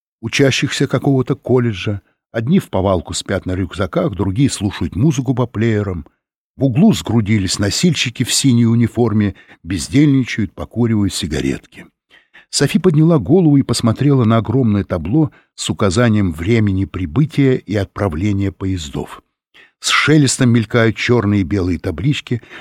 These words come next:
выбрасывают всё новые слова и цифры по мере поступления информации. Вот обновление данных закончилось,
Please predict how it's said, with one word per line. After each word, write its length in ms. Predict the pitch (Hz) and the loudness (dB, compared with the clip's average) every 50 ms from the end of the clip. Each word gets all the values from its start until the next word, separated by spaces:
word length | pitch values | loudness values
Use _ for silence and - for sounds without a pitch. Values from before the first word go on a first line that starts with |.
| - - | -16 -8
выбрасывают 600 | - - 117 101 120 135 127 - - 120 101 - | -2 -2 0 4 6 4 4 4 2 0 0 0
всё 160 | - - 110 | 0 0 2
новые 340 | 110 120 120 113 95 104 95 | 2 4 2 2 2 0 0
слова 380 | - - 98 101 90 95 90 | 0 0 0 0 2 2 0
и 80 | 90 - | 0 -2
цифры 440 | - - - 135 156 - - 135 131 | -2 -2 2 2 0 2 0 -2 -2
по 140 | - 98 90 | 0 -2 0
мере 240 | 92 101 107 110 | 0 0 0 0
поступления 720 | 104 - 98 - - 92 - - 85 95 90 87 92 92 90 | -2 -4 -6 -8 -8 -10 -8 -4 -4 -2 -2 -2 -2 -2 -4
информации. 880 | 90 87 - 107 95 - 80 - - - - - - - - - - _ _ _ _ _ _ _ _ _ _ _ _ _ | -4 -4 -4 -4 -4 -4 -6 -8 -10 -12 -12 -12 -14 -14 -16 -20 -20 _ _ _ _ _ _ _ _ _ _ _ _ _
Вот 220 | - - 185 - 214 | 0 0 2 2 2
обновление 680 | 185 135 156 175 143 127 107 127 147 151 156 156 156 | 0 0 0 0 0 2 2 4 4 4 4 4 2
данных 480 | 117 80 71 107 107 110 120 127 117 | 0 -2 -2 0 0 2 2 0 0
закончилось, 880 | 98 85 127 123 _ - 90 82 76 - - 80 80 82 78 - - | 0 -2 -2 -4 _ -6 -6 -6 -4 -6 -6 -8 -8 -8 -8 -10 -14